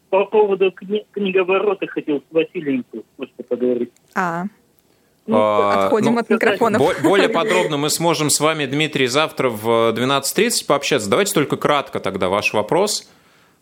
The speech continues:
Speaker 3: по книговороту.
Speaker 1: Ну, я, ну, я, я скажу, что я тогда вам неточную информацию дал. Группа называется «Лейтенант Шмидт»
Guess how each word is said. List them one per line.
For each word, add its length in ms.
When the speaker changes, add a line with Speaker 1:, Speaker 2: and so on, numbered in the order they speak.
Speaker 3:
по 140
книговороту. 680
Speaker 1:
Ну, 120
я, 200
ну, 120
я, 180
я 240
скажу, 440
что 160
я 180
тогда 300
вам 240
неточную 500
информацию 720
дал. 260
Группа 380
называется 580
«Лейтенант 680
Шмидт» 380